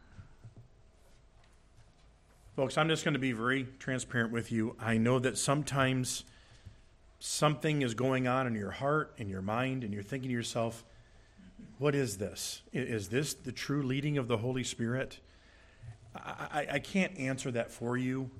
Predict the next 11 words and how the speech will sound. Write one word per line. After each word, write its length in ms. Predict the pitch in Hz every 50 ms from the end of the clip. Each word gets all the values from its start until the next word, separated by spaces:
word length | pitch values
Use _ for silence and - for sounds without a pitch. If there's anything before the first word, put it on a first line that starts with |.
| - - - -
I 160 | - 117 117 113
know 280 | 117 120 127 143 151 139
that 380 | 139 135 127 - - 123 120
there's 340 | 120 123 120 117 107 - - -
a 80 | - 120
little 320 | 110 110 127 139 139 135
bit 240 | 120 104 135 135 123
of, 340 | 123 120 107 98 - - - - - - - - - - - - - - - - - - - - - - - - - - -
I 160 | - - 123
don't 160 | 123 123 113
know, 280 | 110 113 123 117 104